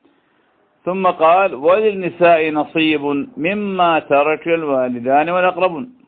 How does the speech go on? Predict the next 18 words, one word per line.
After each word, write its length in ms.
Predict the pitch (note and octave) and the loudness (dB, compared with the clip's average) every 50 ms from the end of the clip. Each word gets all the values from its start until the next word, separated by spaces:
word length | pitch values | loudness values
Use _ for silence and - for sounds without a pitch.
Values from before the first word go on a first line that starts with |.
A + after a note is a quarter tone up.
| _ _ _ _ _ _ _ _ _ _ _ _ _ _ _ _ _ _ _ | _ _ _ _ _ _ _ _ _ _ _ _ _ _ _ _ _ _ _
كان 240 | - D#3 F3 F#3 F#3 | -2 -2 -2 0 0
بالإمكان 520 | F#3+ F#3 F#3 F3 - G3 G3+ G3+ G3+ F#3+ | -2 -2 -2 -2 0 0 0 0 0 -2
يقال: 340 | F#3 F3+ F3+ F3+ F#3+ F#3 F3+ | -4 -2 2 2 4 4 2
"للرجال 600 | E3+ E3+ D3+ D#3 D#3+ C#3+ C#3+ F#3 G3+ G3+ F#3+ F#3 | 2 -2 -2 -2 -4 0 2 2 2 2 2 0
والنساء، 560 | E3+ D#3+ D3+ D3 C#3 B2 - C3 B2+ - - - | 0 -2 -2 -4 -6 -6 -4 -2 -4 -4 -4 -4
والنساء 720 | D3 C#3 C3+ C#3 B2+ C3 - C#3 C#3+ D#3 E3+ F3+ - - - | -4 -2 -2 -4 -4 0 2 2 4 4 2 0 -2 -6 -8
نصيب 560 | B2 B2 B2 - - C#3+ D3 D#3 E3 E3 E3 | -8 -8 -8 -4 -4 -2 0 0 0 0 -2
مما 460 | E3 D#3+ D3+ C#3+ C#3 C#3 C#3 C3+ B2+ | -4 -4 -4 -4 -4 -2 -2 -2 -2
ترك 460 | B2 B2+ C#3+ D3+ D3+ D3+ C#3 - - | -2 0 0 2 2 0 -2 -4 -4
الوالدان 680 | C3 B2 A#2+ A#2+ B2 B2 B2 B2 A#2+ A#2 C3 C#3 D3 D#3+ | -4 -4 -2 -2 0 0 0 -2 -2 -2 0 0 2 2
والأقربون"، 560 | F3 F#3 F#3+ G3 F#3+ F3 F3+ F3 D3+ B2 A#2 - _ _ _ _ _ _ _ _ _ _ - B2+ | 0 0 0 0 0 0 -2 -4 -4 -6 -12 -14 _ _ _ _ _ _ _ _ _ _ -10 -6
ولكن 480 | C3+ C3+ D#3+ F3 F3 E3+ E3+ E3 D#3 D3 | -2 0 2 2 2 0 -2 -4 -6 -4
جيء 300 | D#3+ F#3 F#3+ D3+ E3 D#3 | 0 0 2 2 2 2
بجملة 440 | D3 C#3 B2+ E3+ F#3+ F3+ E3 D#3 | 0 -2 0 0 0 0 0 -2
مستقلة 840 | D3+ C#3+ B2+ - - - C3 - D#3 D#3 D#3+ C#3+ C3 C3 C#3+ E3 F#3 - - _ _ _ _ _ _ _ _ _ _ _ _ _ | -2 -4 -6 -6 -4 -4 -2 0 0 0 0 0 -2 -2 -2 -4 -4 -8 -14 _ _ _ _ _ _ _ _ _ _ _ _ _
في 200 | C#3+ C#3+ D3 - E3 F3+ | -8 -4 -2 0 0 0
أمر 200 | F3+ F3+ F3 F3 | 0 0 0 -2
النساء، 760 | E3+ E3+ E3 D#3+ E3 - E3 E3 E3+ F#3 G3 G3+ - - _ | -2 -2 -6 -8 -4 0 2 2 4 2 0 -2 -4 -8 _